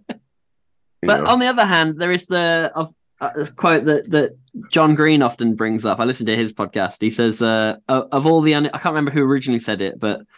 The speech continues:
Speaker 1: "Of all the unimportant things, football is the most important,"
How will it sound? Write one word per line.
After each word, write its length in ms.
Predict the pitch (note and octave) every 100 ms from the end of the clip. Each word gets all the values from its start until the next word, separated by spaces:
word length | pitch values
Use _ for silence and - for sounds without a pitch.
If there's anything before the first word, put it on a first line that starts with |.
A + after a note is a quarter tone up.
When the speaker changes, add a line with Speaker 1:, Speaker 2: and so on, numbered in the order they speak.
| _
Speaker 1:
"Of 140 | B2+ B2+
all 160 | E3
the 140 | D#3+ D#3
unimportant 840 | D3+ C#3+ D3 D#3 C#3+ C3+ C3+ -
things, 580 | C#3+ C3+ A#2+ A2 - - _ _ _
football 480 | C3 - B2+ A#2
is 100 | A2+
the 80 | -
most 300 | A#2 A2 A2
important," 680 | A2+ A#2 A#2 G#2 D#2 -